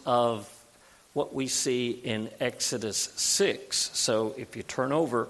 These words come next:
a few chapters to Exodus six and verse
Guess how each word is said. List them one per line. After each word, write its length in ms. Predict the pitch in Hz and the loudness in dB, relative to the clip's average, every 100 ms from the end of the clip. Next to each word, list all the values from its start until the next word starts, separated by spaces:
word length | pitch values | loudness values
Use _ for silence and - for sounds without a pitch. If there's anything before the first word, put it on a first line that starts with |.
| - | -4
a 40 | |
few 240 | 101 - 101 | -8 -8 -8
chapters 760 | - 107 90 - 123 143 - - - - - - - - | 0 4 4 2 -4 -4 -8 -10 -18 -20 -20 -20 -14 -6
to 240 | 139 120 - | -2 -2 -2
Exodus 580 | 131 117 - - 110 98 | -2 -2 -2 -2 -4 -2
six 920 | - - 208 170 - - - - - - - - - - - - - - - - - | 0 2 4 4 2 -2 0 0 -2 -10 -20 -20 -20 -20 -20 -20 -20 -20 -20 -20 -12
and 260 | 117 117 113 | -6 -6 -4
verse 420 | 120 101 98 - | -4 -2 -4 -6